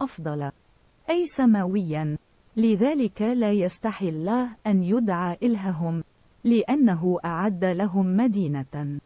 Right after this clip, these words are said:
سبعة عشر بالإيمان قدم إبراهيم إسحاق وهو مجرب،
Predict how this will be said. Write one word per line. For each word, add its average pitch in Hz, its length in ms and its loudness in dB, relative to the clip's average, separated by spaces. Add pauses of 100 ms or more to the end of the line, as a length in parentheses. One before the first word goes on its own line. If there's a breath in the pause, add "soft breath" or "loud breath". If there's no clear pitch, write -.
(960)
سبعة 285 600 0
عشر 214 640 0
بالإيمان 202 1000 2
قدم 196 420 0
إبراهيم 170 840 2
إسحاق 208 720 -6
وهو 180 640 0
مجرب، 170 880 -2